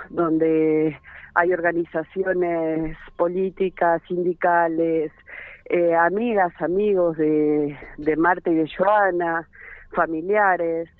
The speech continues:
todos los meses vamos pensando acciones para visibilizar, para mantener viva la memoria de este caso, para decir, Joana no está en su casa, Joana falta, Joana le falta a su mamá, le falta a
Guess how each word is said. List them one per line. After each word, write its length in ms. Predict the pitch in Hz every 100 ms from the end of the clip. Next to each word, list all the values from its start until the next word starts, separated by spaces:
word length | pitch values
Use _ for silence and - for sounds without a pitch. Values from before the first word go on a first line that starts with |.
| - - - - -
todos 220 | 285 285
los 140 | 277
meses 400 | 247 269 - 269
vamos 300 | 233 233 240 -
pensando 960 | 208 196 185 226 226 233 226 214 185
acciones 720 | 175 180 - 240 262 277 262 -
para 220 | 196 185 175
visibilizar, 1000 | 175 - 170 165 175 - 214 220 220 - - - - -
para 180 | 185 185
mantener 480 | 185 175 190 202 208
viva 280 | 226 226 208
la 100 | 180
memoria 520 | 180 190 202 208 185
de 100 | 185
este 220 | - 165
caso, 640 | 190 202 - - 196 208 - - - - - - - - -
para 240 | 196 190 185
decir, 420 | 190 - 277 269 220
Joana 300 | 208 220 196
no 200 | 190 403
está 240 | - 208
en 140 | 202 -
su 140 | 170
casa, 640 | 160 240 247 - 196 185 180 - - -
Joana 300 | 185 196 190
falta, 640 | - 196 202 180 - 180 180 -
Joana 300 | 170 175 180
le 100 | 160
falta 280 | - 170 175
a 100 | -
su 80 | 196
mamá, 400 | 202 247 262 240
le 160 | 202
falta 380 | - 175 180
a 40 | 170